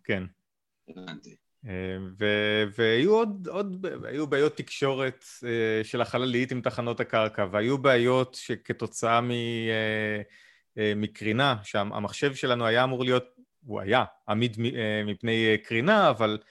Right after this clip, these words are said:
Speaker 1: היה איזשהו זיהוי לא נכון במחשב, אה, בתוכנה של, אה, אה, שהייתה למחשב הזה, שהיא זיהתה תקלה שהיא לא הייתה תקלה חמורה כל כך, בתור תקלה יותר חמורה,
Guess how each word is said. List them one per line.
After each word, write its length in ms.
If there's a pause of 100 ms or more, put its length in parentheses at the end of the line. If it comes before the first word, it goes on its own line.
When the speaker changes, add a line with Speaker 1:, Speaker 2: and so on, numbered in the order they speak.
(540)
Speaker 1:
היה 320
איזשהו 400
זיהוי 400
לא 140
נכון 400
במחשב, 560 (240)
אה, 200
בתוכנה 600
של, 520 (120)
אה, 60 (1080)
אה, 340
שהייתה 320
למחשב 420
הזה, 200
שהיא 280 (440)
זיהתה 280
תקלה 500
שהיא 220
לא 120
הייתה 160
תקלה 320
חמורה 400
כל 200
כך, 260
בתור 340
תקלה 300
יותר 220
חמורה, 380